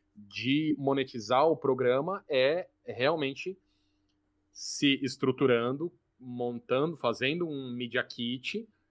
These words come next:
e indo em agência, bater na porta da agência e falar, "Oi, olha, esse aqui é meu podcast." Ah,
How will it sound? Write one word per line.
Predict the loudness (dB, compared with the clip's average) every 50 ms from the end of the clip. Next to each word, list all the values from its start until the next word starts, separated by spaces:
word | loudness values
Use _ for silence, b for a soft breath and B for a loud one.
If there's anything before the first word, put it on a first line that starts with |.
| _ _ _ -4
e | -2 0 0 0 0
indo | 0 -2
em | -2 0
agência, | 0 -2 0 0 0 0 0 -2 -2 -2 0 0 0
bater | 0 -2 -2 -2 0 2 4 4 4
na | 4 2
porta | 0 0 -2 -2 -2
da | -4 -4
agência | -2 -2 -4 -6 -6 -4
e |
falar, | -2 0 2 2
"Oi, | 4 4 4 6
olha, | 4 4 2 0
esse | -4 -6
aqui | -10 -8 -8 -6
é |
meu | -6 -6 -4
podcast." | -4 -6 -4 0 0 0 0 -2 -6 _ _ _ _ _ _ _ _ _ _ _ _ _ _ _ _ -4 0
Ah, | 2 2 4 4 4 4 2 2 0 -2